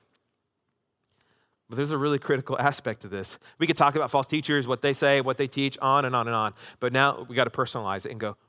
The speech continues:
"What do you really want to hear, though?" False teachers exist and stupid Christian books exist because people buy them.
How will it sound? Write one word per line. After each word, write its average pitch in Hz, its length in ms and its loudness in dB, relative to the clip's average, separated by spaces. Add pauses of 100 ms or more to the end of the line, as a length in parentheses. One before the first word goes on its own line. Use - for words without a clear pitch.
(140)
"What 139 240 0
do 139 80 -6
you 139 140 -2
really 120 220 -4
want 113 200 -8
to - 80 -18
hear, 107 220 -10
though?" 76 240 -18 (3000)
False 165 340 -4
teachers 120 460 -6
exist 107 580 -6
and 113 160 -8
stupid 147 340 -8
Christian 127 280 -8
books 123 240 -10
exist 127 360 -8
because 123 220 -10
people 139 260 -8
buy - 220 -2
them. 107 240 -10